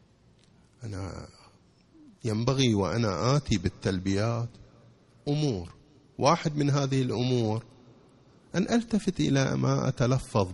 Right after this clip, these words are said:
به. شنو هذا؟ شنو معنى لبيك اللهم لبيك؟ ما معنى لبيك لا شريك لك لبيك؟ يعني ما، مو بس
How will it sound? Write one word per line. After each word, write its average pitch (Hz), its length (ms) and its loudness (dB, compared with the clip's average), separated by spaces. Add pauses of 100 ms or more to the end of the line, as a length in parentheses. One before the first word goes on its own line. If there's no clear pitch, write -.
به. 87 160 -4
شنو 196 320 -4
هذا؟ 85 320 -6 (400)
شنو 330 240 0
معنى 120 280 0
لبيك 90 400 -4
اللهم 78 440 -8
لبيك؟ 73 480 -12 (840)
ما 208 160 4
معنى 131 440 4
لبيك 95 500 -2
لا 82 220 -4
شريك 87 420 -8
لك 82 300 -8
لبيك؟ - 520 -12 (460)
يعني 151 180 2
ما، 190 140 2
مو 196 280 6
بس 165 160 2